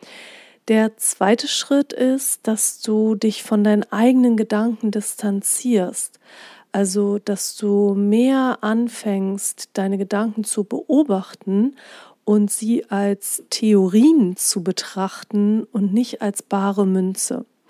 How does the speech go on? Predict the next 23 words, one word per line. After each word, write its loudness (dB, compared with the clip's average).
Denn 2
viele 2
deiner 2
Gedanken 0
werden 0
automatisch 0
produziert 2
und 2
entsprechen 0
gar 0
nicht -2
der -2
Wahrheit -2
und 0
sind 0
hinderlich 2
auf -8
deinem -4
Weg 0
hin 2
zu -8
mehr -2
Selbstliebe. -10